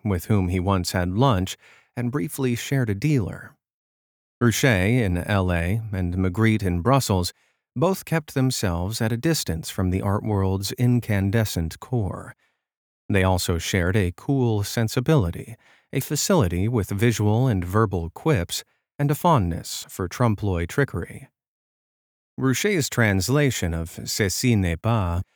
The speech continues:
is his nineteen sixty-four negation, "Won't," which quivers with wry ambiguity. The terse word appears cut out of blue cardstock. In the opening beyond,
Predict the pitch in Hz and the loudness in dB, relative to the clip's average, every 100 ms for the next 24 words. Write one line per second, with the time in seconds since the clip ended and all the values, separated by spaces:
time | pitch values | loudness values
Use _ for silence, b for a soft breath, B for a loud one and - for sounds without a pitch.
0 | _ _ 123 123 - 147 127 131 131 180 | _ _ -2 -2 2 0 2 2 2 0
1 | - 160 156 - 127 - 127 120 110 104 | -2 0 0 0 -4 -4 -6 -4 -2 0
2 | 98 95 95 85 85 92 87 - 131 123 | 2 0 0 -2 -2 -2 -4 -4 -4 2
3 | 160 90 - - b b b - 90 - | 2 2 -6 -18 b b b -4 -4 -4
4 | - 127 117 92 85 95 87 95 107 104 | -4 0 2 0 -2 -4 -6 0 2 4
5 | 82 80 80 92 85 87 110 113 - - | 2 -2 -2 0 0 0 2 2 0 -6
6 | 92 - _ _ _ _ _ _ - 123 | -12 -14 _ _ _ _ _ _ -2 2
7 | 147 156 139 120 117 113 127 - 110 104 | 4 4 2 2 4 6 4 2 2 2
8 | 101 - 135 123 117 92 95 107 120 117 | 0 0 2 4 4 0 -2 -2 0 0
9 | - - 156 120 - - 113 101 - - | -2 -2 0 -2 -6 -8 -8 -12 -18 -20
10 | _ _ _ _ - 123 113 143 170 147 | _ _ _ _ 2 4 4 2 0 2
11 | 104 90 92 117 123 82 110 117 | 2 2 2 2 2 -2 -8 -16